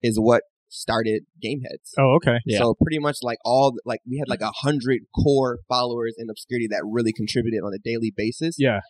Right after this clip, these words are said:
Speaker 1: Once we started Gameheads United, they all came with us and joined that group and helped us get to the point that we're at now.
Speaker 2: So when did you guys meet in person?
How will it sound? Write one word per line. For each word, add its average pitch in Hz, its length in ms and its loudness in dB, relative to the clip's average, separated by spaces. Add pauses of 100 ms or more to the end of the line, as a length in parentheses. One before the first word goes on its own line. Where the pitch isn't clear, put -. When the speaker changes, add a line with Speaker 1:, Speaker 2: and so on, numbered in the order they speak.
(120)
Speaker 1:
Once 117 220 -2
we 127 80 -4
started 123 300 2
Gameheads 123 320 0
United, 123 440 0
they 117 160 0
all 120 440 4 (100)
came 117 240 -4
with 113 180 0
us 107 240 0
and 107 220 -6
joined 110 300 2
that 113 160 0
group 110 240 4
and 107 240 -6
helped 110 180 -2
us 107 140 -4
get 101 120 0
to 110 80 -4
the - 140 -6
point 110 160 0
that 98 100 -6
we're 101 140 0
at - 140 -4
now. 123 180 -2 (320)
Speaker 2:
So 147 440 0 (120)
when 151 160 -2
did 160 140 0
you 143 80 -2
guys 147 200 -2
meet 131 200 -4
in 113 100 -8
person? 131 400 -6